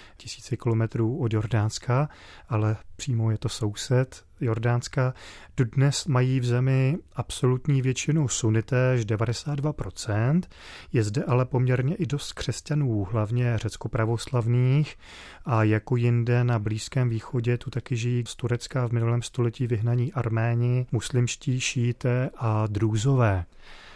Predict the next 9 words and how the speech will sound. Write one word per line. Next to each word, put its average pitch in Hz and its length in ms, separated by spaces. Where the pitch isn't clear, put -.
Migrace 123 500
z 123 60
větší 120 300
dálky 123 380
zde 123 200
však - 500
nebyla 113 540
výjimkou 117 640
nikdy. 113 640